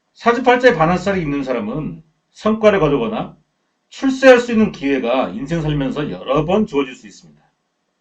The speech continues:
사주팔자에 반환살이 있다. 이 반환살이라는 것은 특히 윗사람의 도움을 받아서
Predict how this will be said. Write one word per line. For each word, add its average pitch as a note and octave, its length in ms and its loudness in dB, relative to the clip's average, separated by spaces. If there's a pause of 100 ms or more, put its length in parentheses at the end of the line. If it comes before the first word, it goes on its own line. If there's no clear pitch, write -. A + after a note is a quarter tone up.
(320)
사주팔자에 A#3 720 2
반환살이 D3 520 -2
있다. F#2+ 280 -14 (160)
이 - 140 -12
반환살이라는 A3 600 2
것은 F3+ 280 -4
특히 D3+ 720 -6 (640)
윗사람의 A#3 800 2
도움을 E3 340 2
받아서 C#3 680 -2